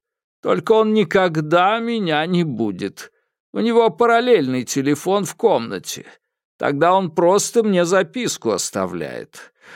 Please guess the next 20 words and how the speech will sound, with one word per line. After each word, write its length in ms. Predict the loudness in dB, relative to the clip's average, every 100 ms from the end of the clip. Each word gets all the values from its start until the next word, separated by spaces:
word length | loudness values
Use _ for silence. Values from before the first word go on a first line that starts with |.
| -20 -6
Но 240 | -2 0
обычно 520 | 0 -2 -2 -4 -4
успевает 760 | -4 -2 0 2 2 0 -2 -2
вернуться 600 | 0 0 -2 -4 -4 0
вовремя, 640 | 2 2 0 -4 -4 -4
чтобы 340 | -2 -2 -4
в 60 | -6
семь 260 | -4 -2 -2
часов 600 | -4 -6 -2 -4 -4 -4
мне 200 | -2 -2
чашку 500 | -2 -2 -2 -4 -4
чаю 440 | -2 0 0 -2
принести. 840 | -6 -10 -8 -8 -10 -10 -14 -16 -20 _ _ _ _ _ _ -20 -20 _
Ну, 380 | -10 -6 -4 -4
сегодня 560 | -2 2 4 4 4 0
он, 140 | 0
конечно, 520 | 2 2 2 0 0
этого 360 | 2 0 0 -2
не 180 | 0 0
сделал, 640 | 0 2 2 4 0 -2